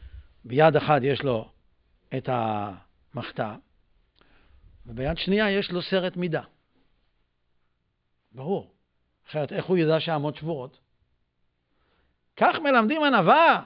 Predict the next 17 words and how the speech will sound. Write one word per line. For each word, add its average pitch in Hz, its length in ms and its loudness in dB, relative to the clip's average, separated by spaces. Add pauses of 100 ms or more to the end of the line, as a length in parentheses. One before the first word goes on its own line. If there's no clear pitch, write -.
הרי 214 240 4
כשאתה 214 260 4
מסתכל 214 420 4
על 302 180 4
הארון, 254 260 2
אתה 285 160 2
לא 320 120 4
רואה 403 280 4
שהארון, 202 420 4
מה, 196 100 4
אתה 196 160 2
צריך 220 160 -4
להיות, 269 340 4 (520)
באמת 220 400 2
לעסוק 220 480 2 (580)
במדידות. 196 760 2 (580)
כן? 185 120 -10